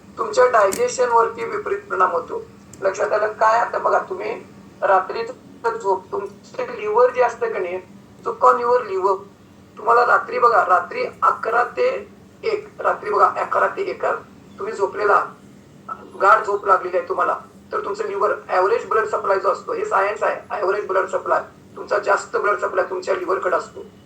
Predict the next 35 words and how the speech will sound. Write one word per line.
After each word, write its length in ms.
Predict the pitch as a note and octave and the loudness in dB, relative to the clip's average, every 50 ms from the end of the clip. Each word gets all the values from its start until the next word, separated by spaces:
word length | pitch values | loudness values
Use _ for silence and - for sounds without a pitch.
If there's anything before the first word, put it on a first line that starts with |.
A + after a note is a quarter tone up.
| - - | -10 -6
मग 80 | - | -6
लिव्हर 240 | G4+ G4+ A4 A#4+ B4+ | -4 0 2 2 2
तिथं 240 | C5 - - - B4+ | 0 -2 -2 -2 0
काम 220 | - - - - | 4 4 4 4
करत 200 | - - - - | 4 0 -2 -2
असतं, 220 | F#3+ E3+ - - - | -2 -4 -4 -6 -8
तुमच्या 320 | - G3 F#3 F#3 G3 G3 | -6 -6 -6 -4 -2 0
डायजेशनचं 540 | F#3 F#3 F3 E3+ F#3+ F#3+ F#3 F#3+ F#3 - F#3+ | 0 0 0 0 -2 -4 -4 -4 -6 -6 -4
काम, 220 | - - D3+ D#3 - - - - - - | -2 0 0 0 0 -4 -10 -20 -18 -6
नंतर, 260 | - F#3 F#3 - - F#3+ | -4 -4 -2 0 2 2
नंतर 220 | G3 - - - | 2 2 0 -4
तुमचं 260 | - - F#3+ F#3 G3 | -4 -4 -4 -4 -2
न्यूट्रिशन 380 | F3+ F#3+ F#3 - F#3+ F#3 F#3+ F#3+ | -2 -2 -2 -2 -2 -2 0 -2
ॲब्सॉर्ब 400 | F#3 E3+ F3 - F#3 F#3 F3+ - | -2 -2 -2 2 2 2 2 2
करायचं 280 | F#3 F3+ E3+ E3+ F3 | 0 0 0 0 0
काम, 260 | E3+ E3 F3 E3+ D#3+ D#3 D3 - - - | -2 0 2 2 0 0 -2 -10 -12 -8
डिटॉक्सिफिकेशनचं 1040 | - B4+ C5+ - - C5 - - - - A3+ A3+ - G#4 - - - - - - | -6 -6 -4 4 6 6 6 6 2 -2 -6 -6 -6 -6 -6 -4 -6 -6 -6 -4
काम, 200 | - F#3+ F3 - - - - - - - | 0 2 2 2 0 -4 -10 -20 -14 -6
सगळा 180 | - G3+ E3 F3 | 0 4 4 4
कचरा 380 | - - A3+ - - A3 A#3 B3 | 4 4 0 -2 2 4 4 6
बाहेर 220 | A#3 A3+ A3+ - | 6 4 2 2
काढायचं 340 | - - - - - - - | 0 0 -2 -2 -4 -6 0
काम, 220 | - F#3+ - - - - - - - - - - | 4 4 4 4 2 -4 -12 -20 -20 -16 -8 -8
लक्षात 260 | F#3+ G3 G#3 G#3 G#3 | -4 -4 -2 -2 0
आलं, 180 | G3+ - G#3+ - - - | 0 0 0 -2 -4 -6
मेंटेनन्सचं 600 | - G#3+ A3 A3+ - B4+ E3+ - - - A#4+ A#4 | -6 -4 -4 0 0 0 0 0 0 -2 -4 -2
काम, 280 | G#4+ - - - - - - - - - | 2 4 4 4 4 0 -6 -16 -10 0
डागडुजीचं 520 | - G#3 G#3+ - - - - A3+ - - - | 2 2 4 4 2 -2 -6 -8 -6 -6 -2
काम 360 | - G#3 G3 - - - - | 4 6 6 6 4 2 0
रात्री 340 | - F#3 F3+ - G3 G#3 G#3 | 0 0 0 0 -4 -6 -4
झोपेत 300 | G3+ F#3 - G3+ G3+ G3+ | -4 -4 -2 -2 -4 -6
ते 180 | - G#3+ G#3 | -6 -8 -6
लिव्हर 220 | - G#3 G#3+ - - | -4 -2 0 0 0
करत 280 | - - - F#3 - | 0 0 -2 -2 -2
असतं. 240 | E3+ - - - - | -4 -6 -6 -8 -12